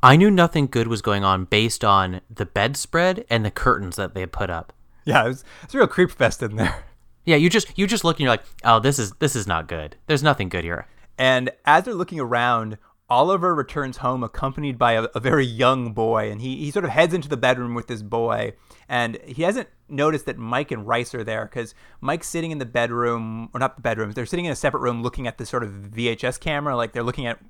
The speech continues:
Speaker 2: what, what basically Mike thinks is a feed from inside the bedroom.
Speaker 1: Yeah, he thinks it's a live feed that Rice is watching,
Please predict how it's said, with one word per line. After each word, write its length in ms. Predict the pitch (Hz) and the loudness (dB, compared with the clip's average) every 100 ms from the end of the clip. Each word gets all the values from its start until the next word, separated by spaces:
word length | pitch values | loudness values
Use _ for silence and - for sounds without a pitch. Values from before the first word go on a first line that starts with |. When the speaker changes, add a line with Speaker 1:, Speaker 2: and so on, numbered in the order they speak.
| _ - - | _ -20 -12
Speaker 2:
what, 200 | - - | -10 -2
what 160 | 196 170 | 0 2
basically 320 | 247 269 233 | 2 0 -2
Mike 240 | 143 151 | 0 0
thinks 220 | - 143 | -2 -8
is 200 | - 127 | -4 -2
a 100 | 127 | -2
feed 600 | 117 - 123 123 127 139 131 _ | -6 -8 -4 -2 0 -4 -8 _
from 180 | - 120 | -6 -6
inside 380 | 123 120 123 113 | -6 -6 -4 -4
the 60 | 107 | -6
bedroom. 520 | 110 123 156 190 226 _ - - | -6 -4 -4 -4 -8 _ -18 -2
Speaker 1:
Yeah, 200 | 139 107 | 2 2
he 200 | - 185 | 2 2
thinks 300 | 208 196 - | 2 2 2
it's 220 | 156 - - | 0 2 2
a 60 | |
live 420 | 113 110 107 110 107 | 4 6 6 6 -2
feed 380 | - 95 92 - | -10 -8 -8 -4
that 260 | 95 95 101 | -4 -2 0
Rice 240 | 107 - | 0 0
is 180 | 98 - | -10 -2
watching, 540 | 104 98 - 90 90 | 2 2 0 -10 -10